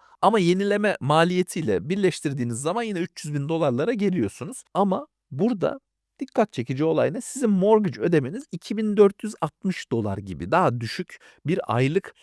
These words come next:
İşte herkes o riski fiyatlıyor ya, "Ya burası boş kalırsa ben bunu nasıl öderim?" İki bin dört yüz altmış dolar her türlü ödenir. Yani öyle çok ciddi bir bütçenizde gedik açacak bir miktar değil ama tabii ki boş kalmayacak.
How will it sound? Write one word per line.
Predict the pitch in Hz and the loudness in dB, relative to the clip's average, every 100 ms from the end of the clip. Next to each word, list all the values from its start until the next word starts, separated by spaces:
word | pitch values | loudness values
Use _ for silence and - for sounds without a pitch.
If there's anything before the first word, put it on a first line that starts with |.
| - - | -20 -12
İşte | - 151 | -2 0
herkes | 143 185 185 165 | 2 2 4 6
o | 170 | 4
riski | 165 - 175 | 4 -4 -6
fiyatlıyor | - 165 160 202 196 | 2 2 2 2 2
ya, | |
"Ya | 127 147 | 4 4
burası | 143 143 120 | 2 0 2
boş | 135 147 | 2 2
kalırsa | - 110 - 151 | -2 -2 0 2
ben | 139 131 | 2 0
bunu | 135 | -2
nasıl | 160 - 95 | -4 -2 -2
öderim?" | 101 214 _ _ - | -4 -6 _ _ -12
İki | 196 208 | -6 -4
bin | 190 | 0
dört | 196 - | 0 -2
yüz | - | -4
altmış | 165 - - | -4 -6 -12
dolar | - 147 180 | -8 -6 -6
her | - - | -6 -6
türlü | - 95 - - | -6 -8 -6 -2
ödenir. | 117 113 92 - _ - - | 0 0 -2 -8 _ -12 -2
Yani | 127 127 | 0 2
öyle | 139 131 | 4 4
çok | - 185 170 | 2 -4 -4
ciddi | 110 113 131 156 | -6 -6 -4 -2
bir | 113 110 | 0 -2
bütçenizde | 131 - 113 101 120 | -4 -2 -2 -2 -2
gedik | 147 143 127 - | 0 2 2 0
açacak | 98 98 95 92 110 | -2 -4 -4 -4 -2
bir | 104 | -2
miktar | 117 - 87 | -4 -4 -4
değil | 117 165 | -2 -4
ama | 135 | -2
tabii | - 143 110 | 0 0 0
ki | 87 | -2
boş | 78 - | -4 -4
kalmayacak. | 80 73 73 - | -6 -6 -8 -8